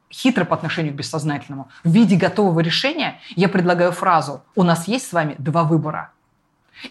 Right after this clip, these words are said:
И с этим простым выводом сознание очень легко соглашается. Потому что это легко согласиться с тем, что у нас есть два выбора.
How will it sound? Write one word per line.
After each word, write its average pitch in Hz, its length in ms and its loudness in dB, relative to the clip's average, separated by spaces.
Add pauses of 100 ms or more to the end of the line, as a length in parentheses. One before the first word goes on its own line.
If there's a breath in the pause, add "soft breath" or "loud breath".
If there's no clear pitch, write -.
И 277 60 2
с - 180 -4
этим 311 300 4
простым 254 540 0
выводом 262 500 -2 (100)
сознание 240 640 0
очень 220 300 -4
легко 214 240 -8
соглашается. 170 760 -6 (280)
Потому 349 260 0
что - 120 -2
это 320 200 0
легко 294 300 -2
согласиться 185 580 -4
с - 100 -10
тем, 320 180 -2 (140 loud breath)
что - 200 0
у - 20 4
нас 247 220 0
есть 180 140 0
два 160 140 2
выбора. 156 460 -2